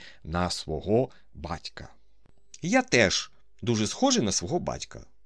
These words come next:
нетерпляче сказав відвідувачу голова. «Ви з чим до мене, товаришу?»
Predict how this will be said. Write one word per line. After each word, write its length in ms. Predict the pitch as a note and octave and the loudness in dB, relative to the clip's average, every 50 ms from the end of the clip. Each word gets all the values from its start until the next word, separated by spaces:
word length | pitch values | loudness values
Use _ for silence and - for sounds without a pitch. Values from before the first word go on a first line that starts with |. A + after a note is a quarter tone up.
| - | -6
нетерпляче 600 | - G2 F#2+ - F2+ - - F#2 A#2 D#3+ - - F3+ | -6 -6 -4 -4 -6 -6 -4 -2 -2 -2 -2 -4 -6
сказав 420 | - - - D#2+ D#2+ F2 E2+ D#2 | -6 -4 -6 -4 -2 -2 -4 -4
відвідувачу 640 | D2+ E2 D2+ D#2 A2 F3+ G3+ G#3 D3+ G2+ - - C#2+ | -4 -8 -6 -2 -2 0 0 0 -2 -2 -2 -4 -4
голова. 400 | C#2 - G#2 D3 D#3 F#2+ C2 - - - - - - - - - - - - - - | -4 -6 -6 -6 -6 -6 -10 -14 -16 -20 -20 -20 -20 -20 -20 -20 -20 -20 -20 -18 -12
«Ви 260 | - C3+ D#3+ D#3 D3 | -6 -4 -4 -2 -2
з 80 | C#3 - | -2 0
чим 220 | - - F#3+ C3+ | 2 2 2 4
до 100 | G2 G#2+ | 2 0
мене, 260 | D#3 E3 C3 E2 C#2+ - | 0 0 -2 -2 -6 -8
товаришу?» 520 | - - D3+ A#2+ D#2 - - - - | -8 -4 -2 -2 -2 -2 -6 -10 -10